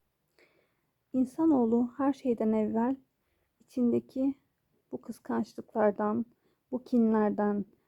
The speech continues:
bu ahlaksızlıklardan daha pis şeyi kendinde doğuşta varsa bile söküp atmalıdır.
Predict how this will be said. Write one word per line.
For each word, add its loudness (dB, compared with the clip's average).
bu 4
ahlaksızlıklardan 0
daha -4
pis -16
şeyi -2
kendinde 0
doğuşta 4
varsa 0
bile 0
söküp -10
atmalıdır. 0